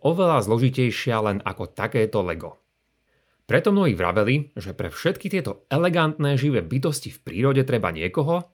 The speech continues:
kto ich stvoril. A zrejme nie len niekedy na začiatku jedným prvotným stvorením,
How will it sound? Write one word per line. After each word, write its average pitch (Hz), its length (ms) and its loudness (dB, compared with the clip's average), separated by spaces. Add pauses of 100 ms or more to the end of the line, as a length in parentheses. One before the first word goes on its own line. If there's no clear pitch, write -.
kto 95 240 -6
ich - 80 -8
stvoril. 78 500 -6 (680)
A - 80 -2
zrejme 156 320 2
nie 175 240 2
len 190 320 0
niekedy 120 400 0
na 92 160 -2
začiatku 131 500 -2
jedným 131 720 2
prvotným 127 540 4
stvorením, 127 680 2